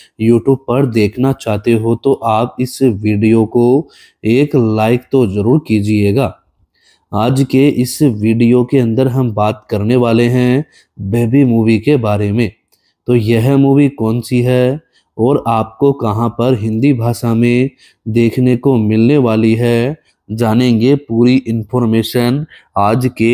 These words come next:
इस वीडियो में। तो यह वीडियो काफ़ी ज़्यादा इंटरेस्टिंग होने वाला है, तो आप इस वीडियो को एंड तक ज़रूर देखिएगा। चौदह जुलाई दो हज़ार तेईस में रिलीज हुई तेलुगु भाषा की कॉमेडी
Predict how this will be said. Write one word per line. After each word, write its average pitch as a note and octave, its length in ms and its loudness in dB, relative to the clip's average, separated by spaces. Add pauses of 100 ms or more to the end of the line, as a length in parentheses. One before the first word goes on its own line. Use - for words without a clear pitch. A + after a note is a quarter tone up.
(120)
इस A2+ 240 -6 (260)
वीडियो G2+ 420 -2
में। A2+ 200 -2 (420)
तो A#2+ 100 -2
यह G#2+ 380 0
वीडियो B2 500 2 (140)
काफ़ी A2+ 380 -2
ज़्यादा A2 600 -2 (380)
इंटरेस्टिंग B2 580 -2
होने G#2+ 360 0
वाला A2+ 360 0
है, A#2+ 340 0
तो - 560 -6
आप A#2 480 -2
इस - 220 -4
वीडियो A2+ 640 0
को B2 460 0 (260)
एंड C3 320 2 (140)
तक A#2+ 200 -2
ज़रूर A2 340 0
देखिएगा। G#2 640 -2 (640)
चौदह A2+ 320 2
जुलाई B2 380 2
दो B2 140 0
हज़ार A2+ 500 -2
तेईस A2 340 -2
में B2 160 0
रिलीज G#2+ 420 -2
हुई A#2 340 2 (380)
तेलुगु A2 420 2
भाषा A#2+ 360 -2
की A#2+ 260 -2
कॉमेडी A#2 600 0